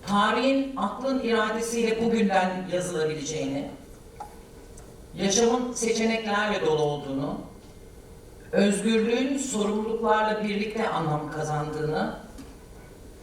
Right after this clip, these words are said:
tavsiyeyle değil, nasihatla değil, örnek olarak öğrenebilecekleri mentorlara ihtiyacı var. Kültürde yaşama hazırlanan kuşakların anaokulundan üniversiteye kadar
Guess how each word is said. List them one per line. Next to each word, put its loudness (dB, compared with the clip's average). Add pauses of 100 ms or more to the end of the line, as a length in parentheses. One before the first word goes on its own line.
(120)
tavsiyeyle 4
değil, -2
nasihatla -2
değil, -6
örnek 2
olarak -2 (100)
öğrenebilecekleri 0
mentorlara 4
ihtiyacı -2
var. -10 (1500)
Kültürde 4
yaşama 0
hazırlanan -2
kuşakların 0 (1500)
anaokulundan 0 (180)
üniversiteye 0
kadar -4